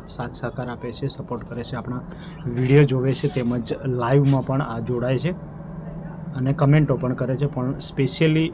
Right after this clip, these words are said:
એનામાં ચાર પાંચ સબસ્ક્રાઇબરો એવા છે. એમાંથી એક સબસ્ક્રાઇબર એવું કે યાર મને કહે કે યાર, "નરેશભાઈ, તમે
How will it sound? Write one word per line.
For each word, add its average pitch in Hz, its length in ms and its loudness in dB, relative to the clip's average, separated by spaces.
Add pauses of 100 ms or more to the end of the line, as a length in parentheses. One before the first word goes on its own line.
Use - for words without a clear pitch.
એનામાં 139 480 4 (760)
ચાર 123 360 -4
પાંચ 131 400 -2
સબસ્ક્રાઇબરો 131 840 0
એવા 123 220 2
છે. 123 180 -4 (1000)
એમાંથી 175 540 4 (100)
એક 165 300 2 (260)
સબસ્ક્રાઇબર 147 560 0
એવું 151 240 2
કે 139 100 0
યાર 131 160 0 (1300)
મને 185 340 6 (1400)
કહે 170 220 2
કે 175 140 -2
યાર, 175 140 4 (2500)
"નરેશભાઈ, 147 380 4
તમે 143 540 4